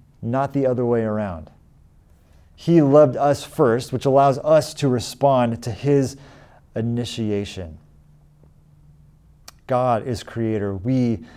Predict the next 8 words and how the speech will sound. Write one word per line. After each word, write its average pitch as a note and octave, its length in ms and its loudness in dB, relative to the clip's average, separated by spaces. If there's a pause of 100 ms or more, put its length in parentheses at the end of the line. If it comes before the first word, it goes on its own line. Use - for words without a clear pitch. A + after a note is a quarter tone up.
(400)
are G#2 140 -4
creature. G2 520 -6
That A#2 260 -2
right C3 340 0
perspective, G#2 800 -8 (600)
that A2 200 -4
humble C3 500 -4
perspective, G2 880 -10